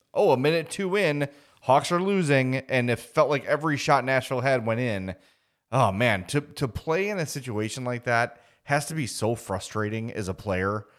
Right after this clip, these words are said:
And you don't wanna, you obviously can't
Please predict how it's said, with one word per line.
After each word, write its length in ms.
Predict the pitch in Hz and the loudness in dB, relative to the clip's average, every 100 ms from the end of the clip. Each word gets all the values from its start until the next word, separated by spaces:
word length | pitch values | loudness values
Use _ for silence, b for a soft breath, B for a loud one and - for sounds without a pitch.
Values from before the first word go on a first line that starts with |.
| b b b b b _ | b b b b b _
And 140 | 143 147 | -2 2
you 80 | |
don't 160 | 156 190 | 4 4
wanna, 560 | 175 160 139 123 110 - - _ _ | 4 4 4 4 2 -4 -14 _ _
you 120 | 131 | 2
obviously 260 | 185 190 151 | 2 2 -2
can't 340 | 131 139 120 | 0 0 0